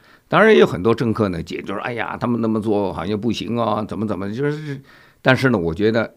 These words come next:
在那个非常的情况之下，假如你还在那儿跟人家讲道理的话，你的店铺早就被砸了，你的人也可能被杀了。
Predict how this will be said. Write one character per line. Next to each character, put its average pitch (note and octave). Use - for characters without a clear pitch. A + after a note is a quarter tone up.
在 A#2+
那 D#3+
个 E2
非 E3+
常 G2+
的 G2
情 -
况 F#2
之 F#2
下， F2
假 F#2
如 B2+
你 F#2+
还 G2
在 B2
那 A#2
儿 F#2
跟 A2+
人 A2
家 A2+
讲 E2+
道 A2
理 D2+
的 -
话， -
你 F2+
的 A2+
店 A#2+
铺 G2
早 E2
就 G2
被 G2
砸 -
了， -
你 G2
的 G2
人 F#2+
也 B2
可 -
能 E2+
被 E2+
杀 C#2+
了。 C2+